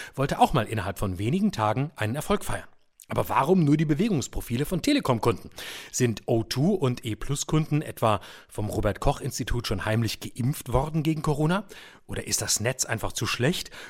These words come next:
um sie flächendeckend zu überwachen? Eigentlich wollte Jens Spahn ja noch einen Schritt weitergehen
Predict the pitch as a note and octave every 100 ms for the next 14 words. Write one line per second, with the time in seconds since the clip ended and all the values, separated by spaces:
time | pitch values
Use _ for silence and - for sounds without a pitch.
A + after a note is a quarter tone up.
0 | - D#3 C3+ D#3 - A#2+ - C#3 B2 -
1 | C#3+ - D3 C3 B2 C#3 F#3 G3 - -
2 | - - - A3+ A3 A#2 G#2+ G#2+ G2 G2
3 | F#2 - F#2 C#3+ D3+ A2+ - A#2 - A2
4 | C#3 G3+ A#2+ B2